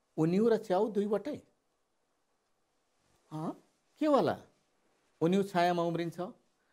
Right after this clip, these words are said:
कि तोरी छायामा उम्रिन्छ, च्याउ छायामा उम्रिन्छ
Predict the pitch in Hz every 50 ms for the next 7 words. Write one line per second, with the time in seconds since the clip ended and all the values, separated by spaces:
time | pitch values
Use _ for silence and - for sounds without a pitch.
0 | _ _ - - 160 - - 175 180 185 196 202 196 - 170 165 165 165 165 160
1 | 160 160 156 160 160 156 156 156 165 262 247 - _ _ _ _ _ _ _ _
2 | _ _ _ - 160 156 175 233 262 - - 156 143 143 143 143 139 139 135 135
3 | 135 135 131 -